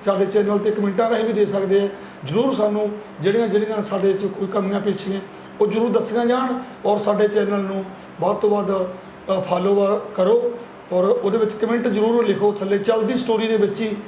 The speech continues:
ਚੱਲਦੀਆਂ ਗੱਲਾਂ ਬਾਤਾਂ 'ਚ ਥੱਲੇ ਕੁਮੈਂਟ ਆਉਂਦੇ ਆ, ਕੁਮੈਂਟਾਂ 'ਚ ਵੀ ਕਰੋ ਜੀ ਤੇ ਥੰਮ ਵੀ ਕਰੋ। ਤੇ ਬਹੁਤ ਬਹੁਤ ਤੁਹਾਡਾ ਧੰਨਵਾਦ। ਸਾਡੇ ਨਾਲ ਤੁਸੀਂ ਜੁੜੇ ਰਹੋ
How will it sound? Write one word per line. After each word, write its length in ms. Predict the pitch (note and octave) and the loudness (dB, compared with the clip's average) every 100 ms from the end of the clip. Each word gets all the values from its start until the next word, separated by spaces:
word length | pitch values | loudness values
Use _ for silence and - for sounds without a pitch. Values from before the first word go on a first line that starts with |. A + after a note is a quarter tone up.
| - | -4
ਚੱਲਦੀਆਂ 340 | G#3 G#3 G#3+ A#3+ | 0 2 2 2
ਗੱਲਾਂ 240 | A3 A3 | 2 2
ਬਾਤਾਂ 260 | G#3+ G#3 G#3 | 0 -2 -4
'ਚ 60 | |
ਥੱਲੇ 260 | - F#3+ G3 | -2 0 0
ਕੁਮੈਂਟ 360 | G3+ F#3+ G3 G#3+ | 0 -2 -2 0
ਆਉਂਦੇ 260 | G#3 A3 | 2 4
ਆ, 100 | A3 - - - - | 2 0 -10 -16 -4
ਕੁਮੈਂਟਾਂ 340 | F#3+ G#3 B3 | -2 2 2
'ਚ 80 | B3 | 2
ਵੀ 140 | C4 | 2
ਕਰੋ 240 | B3 A#3 A#3+ | 2 2 2
ਜੀ 240 | A#3+ A#3+ - - - F#3 | -2 -4 -8 -16 -8 2
ਤੇ 280 | F#3 F#3 F#3 - | 4 4 2 -6
ਥੰਮ 220 | E3+ F#3+ B3 | -2 0 2
ਵੀ 120 | B3+ | 2
ਕਰੋ। 360 | A#3 A3 G#3+ - - - - | 2 4 2 -2 -14 -16 -6
ਤੇ 360 | F#3 F#3 F#3 F3+ - - - | 2 4 4 2 -8 -14 -2
ਬਹੁਤ 240 | G3 A3 | 0 2
ਬਹੁਤ 180 | A3 G#3+ | 2 2
ਤੁਹਾਡਾ 180 | G#3+ G#3 | 2 2
ਧੰਨਵਾਦ। 600 | G#3 G#3 F3 G3 G3+ G3+ - - | 0 -2 0 0 0 -2 -10 -8
ਸਾਡੇ 460 | F3+ F3+ G3 F#3+ F#3+ - - | -2 2 4 2 0 -10 -6
ਨਾਲ 200 | F#3 G3 | 0 0
ਤੁਸੀਂ 240 | F#3 G#3+ | 2 0
ਜੁੜੇ 200 | E3+ F#3+ | 2 2
ਰਹੋ 400 | A3 A#3 A#3+ A#3 | 4 4 2 2